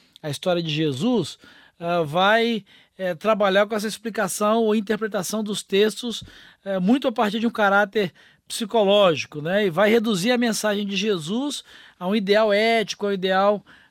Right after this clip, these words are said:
religioso. Um teórico interessante é Adolf von Harnack,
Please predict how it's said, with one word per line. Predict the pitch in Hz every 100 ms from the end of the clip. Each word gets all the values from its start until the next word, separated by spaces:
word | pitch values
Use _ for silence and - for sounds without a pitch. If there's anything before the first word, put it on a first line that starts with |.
| 143
religioso. | 170 214 202 202 196 185 147 - - _
Um | 202
teórico | 196 240 226 254 202 196
interessante | 185 185 160 - 240 247 170 170
é | 165 160 165
Adolf | 165 214 190 214 -
von | 214
Harnack, | 190 170 175 214 208 -